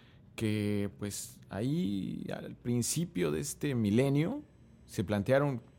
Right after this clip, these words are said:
cómo podrían meterse en el negocio justamente del internet. Así es como nació Mercado Libre, y hoy, a la vuelta ya de veinte años, Mercado Libre vale más que Walmart de México. Mercado Libre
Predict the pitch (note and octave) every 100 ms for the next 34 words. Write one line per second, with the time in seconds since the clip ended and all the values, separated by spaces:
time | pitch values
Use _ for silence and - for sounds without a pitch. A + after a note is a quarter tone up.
0 | - - C3+ C#3+ C#3+ B2 G#2 A2 G#2 A#2+
1 | C3+ D3+ B2 G2+ - B2 A#2 A#2+ F#2+ G2
2 | F#2+ G2 G#2+ G2+ - G#2+ - G2 F#2+ F#2
3 | G#2+ A2+ G2 F#2 E2+ F#2 F#2+ G2+ - -
4 | - - - - - - - - - -
5 | - - - B2 F#3 G3+ E3+ C#3 B2+ A#2
6 | D#3 D3+ D#3 B2 A#2+ D3 C#3 D3 F3+ G#3+
7 | - - - - - - - - C#3+ F3+
8 | A3+ C4+ - C#3 C#3+ F3 F3 D#3+ E3+ D#3
9 | D#3+ D3 C3+ E3 E3 B2+ D3+ C#3+ C#3 C#3
10 | B2 C3 B2 B2+ E3+ - - G#2+ A#2+ A#2
11 | B2 - A2 G2 G2+ - - - - -
12 | - - - - - - - _ - A2
13 | A2 G2 D3+ D#3 C3+ A2+ D3 A3+ D#4